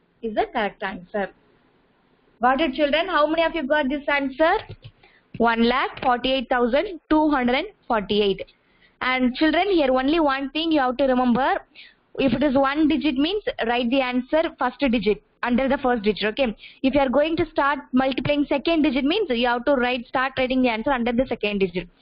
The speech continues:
If you are going to start multiplying third digit means you should write the answer. You should start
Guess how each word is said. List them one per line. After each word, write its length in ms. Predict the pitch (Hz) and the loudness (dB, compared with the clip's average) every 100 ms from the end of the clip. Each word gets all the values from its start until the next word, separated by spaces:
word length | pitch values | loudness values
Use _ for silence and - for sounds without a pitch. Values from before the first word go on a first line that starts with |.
| _ _ - | _ _ -4
If 100 | 262 | 0
you 60 | 277 | 2
are 80 | 262 | 2
going 260 | 294 320 | 2 0
to 120 | 330 320 | -2 -2
start 240 | 294 285 | -2 0
multiplying 500 | 277 277 - 285 277 | 0 0 -2 -2 -2
third 260 | 339 311 302 | 0 2 2
digit 200 | 285 285 | 0 0
means 280 | 330 427 247 - - - | 0 0 -2 -8 -16 -2
you 200 | 269 294 247 | 0 2 0
should 220 | 370 403 254 | -2 -2 -2
write 260 | 262 269 247 | 0 0 0
the 140 | 285 - | -2 -4
answer. 440 | 226 233 233 269 233 | -6 -4 -2 -2 0
You 220 | 214 226 | 0 0
should 220 | 302 262 | 0 -6
start 300 | - 262 269 | -2 0 0